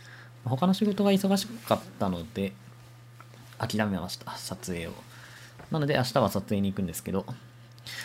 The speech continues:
で、今日何やってたかっていうとですね、まあ、ワードプレスのね、カスタマイズ案件、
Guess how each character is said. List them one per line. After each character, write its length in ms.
で、 80
今 160
日 20
何 180
や 60
っ 80
て 80
た 60
か 80
っ 40
て 160
い 60
う 60
と 140
で 100
す 100
ね、 300
ま 80
あ、 20
ワ 120
ー 20
ド 80
プ 100
レ 80
ス 300
の 120
ね、 140
カ 140
ス 20
タ 100
マ 120
イ 60
ズ 120
案 160
件、 320